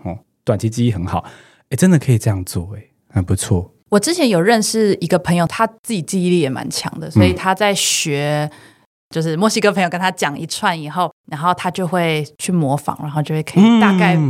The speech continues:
Speaker 2: 可以讲得出六七成这样。
Speaker 1: 诶，我觉得这个我们也 touch 到一个蛮有趣的，就是记忆其实又分成很多不同的感觉。因为有时候也许你对，呃，比如说看到电影里的文字的记忆，也许没有那么，记忆力没有那么强，可是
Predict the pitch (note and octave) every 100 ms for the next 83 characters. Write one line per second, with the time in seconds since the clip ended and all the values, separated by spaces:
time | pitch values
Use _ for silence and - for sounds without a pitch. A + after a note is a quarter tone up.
0 | A#2 F#3 E3+ D#3 C#3 - E3+ E3 - D3+
1 | C#3+ D3 - - _ _ _ _ _ -
2 | A#3+ D3 C#3 C#3+ A3+ D#3+ B2 A2+ A#2 A2+
3 | - - - C3+ B2 A2 B2+ G#2 - A2+
4 | F2+ F2+ - _ _ _ - F3+ E3+ -
5 | A3 F#3+ E3+ D3 C#3+ D#3 D#3 C3+ G#2+ B2+
6 | B2+ C#3+ F#2+ G2 - E2+ E2+ F2 - -
7 | F3+ C#3+ F#3 F3 D3 C#3+ B2+ A2+ C3+ C3
8 | B2 - - A#2+ A2+ A2+ B2 A#2 C#3+ -
9 | D3+ D3 C3+ C3+ A2 G2+ G2+ G#2 G#2 C3
10 | A2+ - A#2 A2+ A#2 D#3+ C#3 C3 D#3+ C3
11 | D3 B2+ A2+ - - - G#3 G3+ F#3+ E3+
12 | D3+ D#3+ A#2+ - F2 F2 G#2+ B2+ E3+ E3